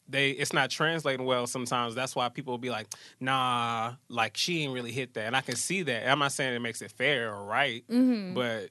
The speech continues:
Speaker 1: it, a lot of that shit is always up for debate.
Speaker 2: But Bad Little Girl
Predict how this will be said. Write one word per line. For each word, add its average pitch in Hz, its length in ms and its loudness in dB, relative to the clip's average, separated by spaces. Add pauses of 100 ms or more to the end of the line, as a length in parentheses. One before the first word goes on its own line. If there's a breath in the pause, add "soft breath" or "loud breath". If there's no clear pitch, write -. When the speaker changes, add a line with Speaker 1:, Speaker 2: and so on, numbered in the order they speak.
(160)
Speaker 1:
it, 127 220 -4 (640)
a 131 60 2
lot 135 200 6
of 123 40 2
that 123 100 0
shit 120 140 -4
is 110 100 -4
always 101 300 -6
up 87 80 -14
for - 120 -14
debate. 247 180 -4
Speaker 2:
But 285 260 10
Bad 302 680 12
Little 277 300 6
Girl 254 500 12